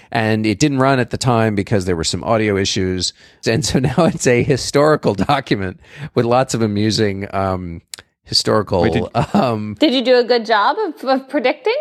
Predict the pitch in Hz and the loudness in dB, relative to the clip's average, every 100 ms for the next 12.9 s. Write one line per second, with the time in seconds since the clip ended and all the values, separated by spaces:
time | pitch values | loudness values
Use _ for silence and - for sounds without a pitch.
0 | 523 - 320 247 240 240 262 240 254 359 | -6 -6 -2 0 -2 -8 -4 -2 0 -2
1 | 587 508 _ _ _ 190 196 208 208 196 | -4 -8 _ _ _ 0 2 2 2 2
2 | - 247 220 185 - 180 165 180 - - | 0 -4 -2 -2 0 0 2 0 0 -6
3 | 131 135 156 - 165 180 180 - 151 147 | 0 2 2 0 0 0 -2 -2 0 4
4 | 139 135 127 113 107 - _ _ _ _ | 6 6 2 0 -4 -6 _ _ _ _
5 | - 156 185 160 151 156 - - - _ | -4 2 4 4 4 2 0 -8 -10 _
6 | _ _ 120 131 120 160 139 139 117 113 | _ _ -2 0 2 2 2 0 0 0
7 | 120 120 120 104 110 92 - 107 - 95 | 0 0 0 0 0 0 0 -2 0 -2
8 | 98 90 87 - 82 - - - - - | 0 2 0 0 -2 -2 -6 -6 -10 -20
9 | - - 104 98 95 101 101 - 104 - | -20 -2 0 2 0 0 -2 0 0 0
10 | 104 95 87 101 98 95 98 95 98 101 | -2 0 2 2 2 0 0 -2 -2 -2
11 | 98 110 90 92 82 101 123 107 101 92 | 0 0 0 -4 -2 -2 2 2 2 2
12 | 95 - - - 123 165 196 190 | 0 -2 -2 0 0 2 2 2